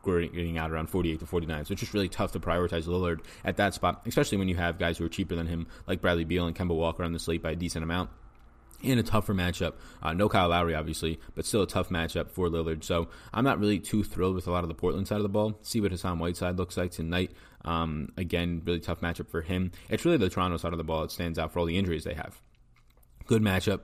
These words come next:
third best on the slate in terms of fantasy points allowed per game so far to the point guard position for Fred VanVleet. Price tag's up to seventy-one hundred, which seems steep for Fred VanVleet,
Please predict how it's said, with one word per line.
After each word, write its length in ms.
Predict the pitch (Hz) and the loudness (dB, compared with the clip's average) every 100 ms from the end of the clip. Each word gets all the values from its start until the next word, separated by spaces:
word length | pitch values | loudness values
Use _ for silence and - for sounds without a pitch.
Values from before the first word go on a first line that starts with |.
| - | -4
third 180 | - 101 | 0 2
best 200 | 95 92 | 2 0
on 40 | |
the 60 | 92 | -2
slate 180 | 92 92 | 0 0
in 80 | 90 | 2
terms 200 | 92 85 | -2 -2
of 40 | |
fantasy 280 | 87 87 85 | -4 -4 -4
points 200 | 90 85 | -6 -2
allowed 400 | 87 85 85 - | 0 0 -4 0
per 120 | 92 | 2
game 260 | 87 85 85 | 2 0 -2
so 140 | 82 | -4
far 200 | 85 85 | 0 0
to 140 | 82 | 0
the 80 | 80 | -6
point 240 | - 107 110 | -4 -4 0
guard 140 | 104 | 2
position 260 | 101 95 101 | 2 -2 -2
for 200 | 90 85 | 0 0
Fred 200 | 95 87 | 0 0
VanVleet. 420 | 80 78 110 - - - | -2 0 -2 -2 -14 0
Price 160 | 123 | 0
tag's 180 | 131 123 | 4 4
up 100 | 117 | 4
to 60 | - | 2
seventy-one 380 | 120 117 104 95 | 2 2 2 2
hundred, 220 | 107 87 | 2 0
which 140 | 85 | -2
seems 220 | - 123 | 0 0
steep 240 | - - - | 0 -4 -2
for 100 | 127 | -2
Fred 180 | 127 131 | 0 2
VanVleet, 380 | 135 139 147 | 2 2 2